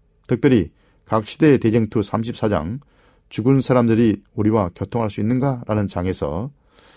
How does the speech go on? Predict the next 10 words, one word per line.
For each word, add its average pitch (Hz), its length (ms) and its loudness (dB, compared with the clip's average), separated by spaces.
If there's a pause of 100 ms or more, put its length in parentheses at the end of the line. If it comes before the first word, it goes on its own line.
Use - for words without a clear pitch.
(140)
그녀가 123 500 2
영물-, 139 420 4 (200)
영혼불멸 147 640 4
사상을 123 580 2
거절했고 110 600 0 (640)
죽은 147 340 2
자와 131 460 4
대화하려고 135 560 4
하는 123 180 2
것이 110 380 0